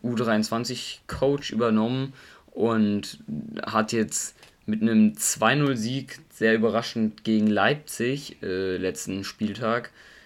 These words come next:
ja, das, ähm, ja, das, sie aus dem Tabellenkeller rausge-, geschossen.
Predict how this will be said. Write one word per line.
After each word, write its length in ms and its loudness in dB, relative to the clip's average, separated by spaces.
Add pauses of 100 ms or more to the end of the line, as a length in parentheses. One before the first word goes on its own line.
(160)
ja, 520 0 (880)
das, 560 0
ähm, 680 0 (360)
ja, 220 2
das, 560 -4 (760)
sie 220 0
aus 140 4
dem 80 -8
Tabellenkeller 720 2
rausge-, 720 2
geschossen. 880 -2